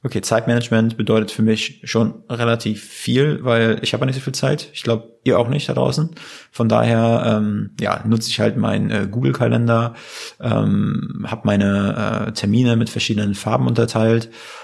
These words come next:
und, ähm, kann das, denke ich mal, schon ganz gut einschätzen, wie lange so ein Termin in der Regel dauert. Äh, ja, kalkuliere meine, meine Fahrtkosten, äh, nee, Fahr-, Fahrdauer und, ähm, ja, versuch das halt irgendwie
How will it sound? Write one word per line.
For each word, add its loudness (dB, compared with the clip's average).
und, 2
ähm, -2
kann 0
das, 0
denke 0
ich -6
mal, -2
schon -2
ganz 0
gut -8
einschätzen, -2
wie -2
lange 2
so 0
ein 0
Termin 0
in 0
der -2
Regel -4
dauert. 2
Äh, 2
ja, 0
kalkuliere 0
meine, 2
meine -2
Fahrtkosten, 0
äh, -6
nee, -8
Fahr-, -6
Fahrdauer 0
und, 4
ähm, 0
ja, -6
versuch 0
das 0
halt 0
irgendwie -4